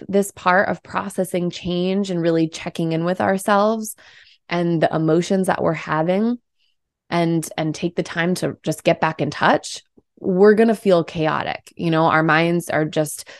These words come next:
all over the place and we, we feel chaotic, frenzied, and this just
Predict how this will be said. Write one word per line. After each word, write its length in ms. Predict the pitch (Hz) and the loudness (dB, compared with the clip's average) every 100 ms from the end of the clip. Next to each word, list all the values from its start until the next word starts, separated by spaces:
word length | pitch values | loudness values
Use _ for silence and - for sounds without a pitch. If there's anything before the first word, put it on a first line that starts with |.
| _ - | _ 4
all 200 | 190 190 | 6 8
over 160 | 175 | 6
the 100 | 175 | 4
place 560 | 175 180 175 170 170 - | 2 2 4 4 2 -2
and 420 | - 160 156 151 - | -6 -4 -4 -4 -4
we, 260 | 156 156 - | 0 0 -2
we 340 | - 165 165 202 | -6 -2 2 2
feel 260 | 214 214 | 6 6
chaotic, 600 | 185 180 160 151 151 151 | 6 4 4 4 2 0
frenzied, 680 | - - 165 165 165 160 165 | -4 -2 0 0 2 2 2
and 140 | 170 180 | 0 -2
this 160 | 214 | -2
just 240 | - 254 | -4 -8